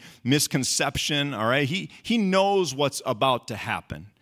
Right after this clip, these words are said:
He's not side-skirting. He, he knows, all right? So we see truth in Jesus' prayer. We see transparency. Jesus is wearing his heart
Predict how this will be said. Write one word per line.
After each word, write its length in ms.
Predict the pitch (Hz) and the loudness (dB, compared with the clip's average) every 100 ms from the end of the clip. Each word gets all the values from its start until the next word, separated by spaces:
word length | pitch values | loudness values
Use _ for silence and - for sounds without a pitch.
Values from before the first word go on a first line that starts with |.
| _ _ | _ _
He's 120 | 143 | -2
not 140 | 180 160 | 0 2
side-skirting. 840 | - 151 151 143 - 143 143 143 | 2 2 0 0 -4 -2 0 2
He, 240 | 160 175 | 0 2
he 120 | 156 | 2
knows, 440 | 190 160 123 87 82 | 2 2 0 -2 -4
all 60 | |
right? 120 | 104 139 | -2 -2
So 120 | 131 | -2
we 80 | 127 | -4
see 160 | 156 | -4
truth 520 | - - 131 87 - - - - - | -4 -2 -2 -2 -8 -16 -18 -20 -6
in 120 | 107 | -4
Jesus' 360 | 95 107 92 - | 0 0 0 -2
prayer. 200 | 113 107 | -2 0
We 80 | 110 | 0
see 220 | - 131 | 0 0
transparency. 1160 | - 151 139 127 - 175 180 151 - 82 87 - _ - - | -2 -2 0 -2 -6 -6 -4 -6 -6 -8 -12 -20 _ -20 -4
Jesus 380 | - 180 185 - | 0 2 2 0
is 160 | 147 123 | 0 2
wearing 500 | 135 165 170 170 165 | 2 2 2 0 2
his 200 | 143 - | 0 0
heart 680 | - 156 185 202 - - | -2 0 0 -2 -10 -12